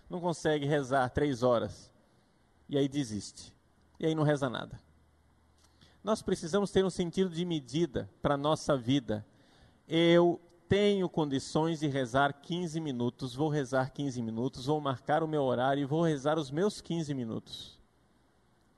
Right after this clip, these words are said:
Não deixe que o orgulho tome conta de você. "Ah, quinze minutos é pouco demais."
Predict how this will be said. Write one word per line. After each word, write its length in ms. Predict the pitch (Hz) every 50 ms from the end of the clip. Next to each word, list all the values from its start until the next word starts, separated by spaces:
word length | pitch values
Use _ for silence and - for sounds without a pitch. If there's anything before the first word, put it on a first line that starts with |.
| - _ -
Não 140 | 190 220
deixe 320 | 220 196 226 254 220 - -
que 100 | - 190
o 80 | 180
orgulho 440 | 175 160 143 127 - 156 190 175 156
tome 220 | - - 147 143 127
conta 260 | - 151 151 143 143
de 60 | 131
você. 260 | 120 117 - - 127
"Ah, 220 | 113 113 120 117 110
quinze 380 | - - 127 127 120 104 113 110
minutos 340 | 107 107 110 123 151 -
é 60 | 247 220
pouco 460 | - - 135 131 139 160 - - 143
demais." 880 | 113 117 104 95 104 104 110 120 127 123 107 - - - - - -